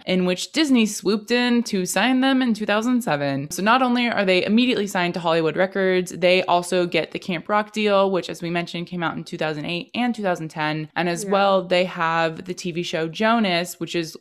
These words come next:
Speaker 1: loosely based around their lives, which only ran for two seasons, and it was kind of a flop.
Speaker 2: No Disney Channel show ever felt as forced as Jonas did. That show just felt uncomfortable.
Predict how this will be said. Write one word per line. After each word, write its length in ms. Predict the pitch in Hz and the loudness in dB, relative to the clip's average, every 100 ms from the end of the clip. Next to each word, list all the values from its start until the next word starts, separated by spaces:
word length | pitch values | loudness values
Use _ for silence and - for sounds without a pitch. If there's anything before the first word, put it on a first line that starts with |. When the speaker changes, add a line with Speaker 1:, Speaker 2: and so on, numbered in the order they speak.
| 170 | -6
Speaker 1:
loosely 380 | 196 202 180 170 | -6 -4 -6 -2
based 260 | 160 160 | -2 -2
around 220 | 147 151 | -4 -4
their 140 | 151 147 | -4 -4
lives, 360 | 143 143 139 | -4 -4 -6
which 260 | 165 160 - 180 | -6 -8 -6 -2
only 480 | 208 214 214 202 - | 2 2 2 0 -2
ran 260 | 185 180 175 | 0 0 -2
for 140 | 165 | -6
two 240 | - 262 | -2 -2
seasons, 600 | 220 202 185 180 175 170 - | 0 -2 0 0 -2 -4 -6
and 180 | 180 175 | -4 -2
it 120 | 165 | 0
was 240 | 180 165 | -2 -2
kind 360 | - - 160 190 | -6 -4 -2 2
of 460 | 196 180 170 160 - | 2 0 -4 -10 -8
a 80 | 160 | -8
flop. 440 | 156 139 - - - | -4 -2 -2 -6 -4
Speaker 2:
No 280 | 233 254 320 | -2 0 0
Disney 300 | 226 214 226 | -2 -4 -6
Channel 280 | 240 240 | -6 -8
show 180 | 240 240 | -6 -6
ever 260 | 196 180 196 | -4 -6 -6
felt 240 | 175 180 | -6 -6
as 160 | 190 - | -8 -10
forced 480 | - 165 180 - 175 | -10 -8 -8 -8 -8
as 200 | 170 170 | -8 -8
Jonas 440 | 170 170 190 - | -12 -10 -10 -8
did. 400 | 226 240 262 269 - | -4 -4 -4 -4 0
That 180 | 226 | 0
show 160 | - 233 294 | 2 2 2
just 160 | - | 0
felt 160 | 214 208 | -2 0
uncomfortable. 720 | 196 175 165 175 180 175 180 | -2 -4 -4 -4 -2 -2 -2